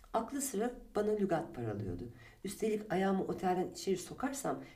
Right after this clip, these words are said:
kıçıma bir tekme indireceğini de ilave etmişti. Biri aynı otele benim müşteri sıfatıyla geleceğimi söylemiş olsaydı acaba hangimiz şaşırırdık diye düşünüyorum bazen.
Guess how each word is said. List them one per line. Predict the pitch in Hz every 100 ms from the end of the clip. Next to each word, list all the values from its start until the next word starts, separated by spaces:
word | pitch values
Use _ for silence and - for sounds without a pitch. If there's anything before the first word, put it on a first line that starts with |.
| -
kıçıma | - - - 180
bir | -
tekme | - 151 156 135
indireceğini | 113 117 117 120 113 113
de |
ilave | - 110 95 -
etmişti. | - - - - - - - - _ - _ - _ - - - -
Biri | 254 262 254
aynı | 233 247
otele | 185 156 147 139
benim | 175 190
müşteri | 190 180 - 196
sıfatıyla | - - 160 170 180 139
geleceğimi | 147 151 147 160 -
söylemiş | - 143 143 - -
olsaydı | 110 101 - 87 - - -
acaba | - 101 - - - - _
hangimiz | - 269 180 117 113 127
şaşırırdık | 120 123 120 - 120 -
diye | 151
düşünüyorum | 123 - 135 117 90 -
bazen. | 78 - 85